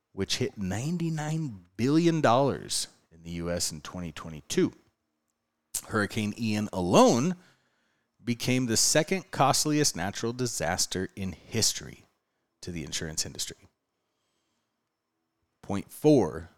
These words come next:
abuse of the legal system. That's caused major inflation of liability insurance losses. In two thousand and ten, the average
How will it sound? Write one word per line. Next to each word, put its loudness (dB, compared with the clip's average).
abuse -2
of -6
the -6
legal -4
system. -4
That's -4
caused -2
major 4
inflation -4
of -10
liability -2
insurance -8
losses. -2
In 0
two 4
thousand 4
and 0
ten, 4
the -2
average 2